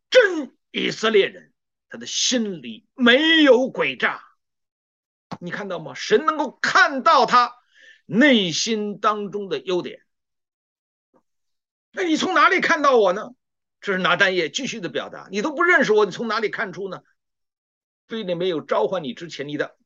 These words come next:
无花果树的下面，我就看到你了。哎呀，你是神的儿子。”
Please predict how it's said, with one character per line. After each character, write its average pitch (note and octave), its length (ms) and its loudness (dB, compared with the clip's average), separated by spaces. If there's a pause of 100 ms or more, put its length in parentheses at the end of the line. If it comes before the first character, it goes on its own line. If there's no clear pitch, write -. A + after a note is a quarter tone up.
(340)
无 G3+ 140 -4
花 A#3 160 2
果 D#3 180 -4
树 D3 160 -10
的 G#3 80 -2
下 - 240 -2
面， E3 220 -6
我 C3+ 240 2
就 G3 200 2
看 G#3+ 360 0
到 D3+ 180 -6
你 A2+ 140 -18
了。 - 60 -20 (2500)
哎 A4+ 120 6
呀， B4+ 140 10
你 G#4 80 6
是 C4 160 4
神 - 320 2
的 - 60 4
儿 B3+ 220 4
子。” G3+ 160 -12